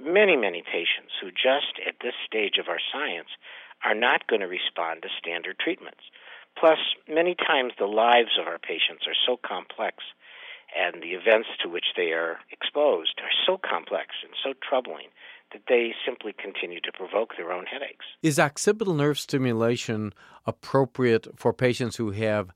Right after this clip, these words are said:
Speaker 2: non-migraine headaches?
Speaker 1: Well, we're gonna determine that. It's an interesting story because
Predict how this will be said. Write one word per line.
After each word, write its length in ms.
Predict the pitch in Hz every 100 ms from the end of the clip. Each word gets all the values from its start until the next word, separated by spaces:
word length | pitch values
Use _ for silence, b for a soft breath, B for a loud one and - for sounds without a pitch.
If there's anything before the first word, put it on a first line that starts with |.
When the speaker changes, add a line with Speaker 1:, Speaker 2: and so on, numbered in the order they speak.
| _ -
Speaker 2:
non-migraine 1120 | 101 107 113 131 131 123 120 117 123 123 123
headaches? 600 | 117 131 151 - - - -
Speaker 1:
Well, 200 | 151 151
we're 140 | 139
gonna 220 | 156 160
determine 500 | 156 151 180 202 139
that. 240 | - - - -
It's 120 | -
an 80 | 151
interesting 480 | 175 156 110 104 101 -
story 380 | - 160 180 87
because 300 | 85 95 101